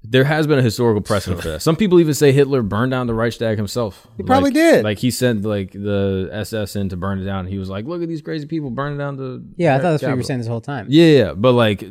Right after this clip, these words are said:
Speaker 1: that's not official record.
Speaker 2: Right.
Speaker 1: Some people say it's a false flag. Some people say it's not. But
Speaker 2: How mu-,
Speaker 1: regardless, he got power from it.
Speaker 2: do we feel, okay, that's, that's the most extreme version of it.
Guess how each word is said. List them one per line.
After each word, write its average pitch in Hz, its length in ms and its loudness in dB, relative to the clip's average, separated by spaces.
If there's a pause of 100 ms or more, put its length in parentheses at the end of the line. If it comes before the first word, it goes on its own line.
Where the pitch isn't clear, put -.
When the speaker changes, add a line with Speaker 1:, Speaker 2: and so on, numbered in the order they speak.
Speaker 1:
that's 120 240 0
not 101 220 0
official 104 500 -2
record. 82 440 -10 (760)
Speaker 2:
Right. 113 340 -2 (380)
Speaker 1:
Some 120 200 0
people 107 140 0
say 101 120 -4
it's 90 100 -8
a - 20 -16
false 92 220 -8
flag. 85 300 -6
Some 87 100 -14
people 85 160 -16
say - 140 -16
it's 85 120 -20
not. - 180 -20 (100)
But 120 100 2
Speaker 2:
How 120 60 2 (100)
mu-, 254 60 6
Speaker 1:
regardless, 107 340 0
he 123 80 0
got 104 160 0
power 82 240 -10
from - 120 -20
it. - 20 -6
Speaker 2:
do 196 100 6
we 247 160 8
feel, 240 640 6
okay, 170 220 2
that's, 165 280 2
that's - 280 -2
the 196 60 -6
most 190 200 0
extreme 165 360 -2
version 151 320 2
of 175 140 0
it. - 260 2